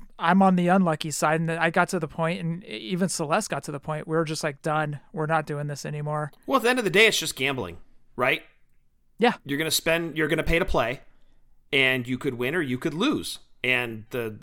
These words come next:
Speaker 2: odds are in your favor that you're going to lose. So, uh, that's, to me, enough to say, "No thanks, I'm good." But again, if you get lucky and you can, like you said, Jeff, score a one two three Kid for, like,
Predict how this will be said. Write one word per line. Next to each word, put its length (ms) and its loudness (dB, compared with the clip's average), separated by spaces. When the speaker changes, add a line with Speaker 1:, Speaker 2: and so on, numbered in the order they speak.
Speaker 2:
odds 380 0
are 140 -2
in 200 -6
your 120 -4
favor 340 0
that 200 -8
you're 100 -4
going 340 -6
to 140 -6
lose. 520 -2
So, 560 2
uh, 160 -6
that's, 540 6
to 120 2
me, 480 2
enough 340 0
to 100 -8
say, 400 -2
"No 240 0
thanks, 340 -6
I'm 240 -6
good." 380 -6
But 280 6
again, 400 4
if 340 -8
you 180 -6
get 200 -2
lucky 540 0
and 220 -4
you 100 -4
can, 160 -4
like 220 -4
you 140 -4
said, 220 0
Jeff, 180 -2
score 260 -4
a 60 0
one 180 -2
two 160 -6
three 220 -4
Kid 320 -4
for, 120 -6
like, 340 -4